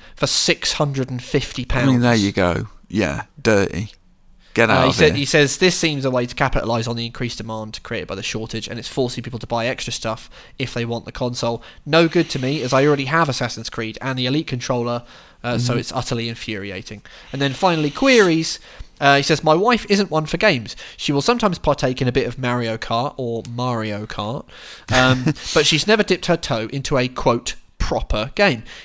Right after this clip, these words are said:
Speaker 1: If you were to
Speaker 2: Hmm.
Speaker 1: recommend any game on Xbox or Switch, which is new gamer friendly,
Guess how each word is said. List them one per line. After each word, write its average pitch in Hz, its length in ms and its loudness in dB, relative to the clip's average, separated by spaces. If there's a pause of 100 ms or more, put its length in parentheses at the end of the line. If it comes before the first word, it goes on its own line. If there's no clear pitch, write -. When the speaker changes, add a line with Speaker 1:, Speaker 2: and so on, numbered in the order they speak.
Speaker 1:
If - 140 -4
you 214 80 4
were 233 100 4
to 233 80 2
Speaker 2:
Hmm. 220 80 4
Speaker 1:
recommend 180 380 2
any 208 200 0
game 120 420 -4
on 131 120 -8
Xbox - 540 0
or 226 220 2
Switch, - 500 -4 (140)
which 151 220 -2
is 131 220 4
new 214 520 -2
gamer 196 400 0
friendly, 143 640 -6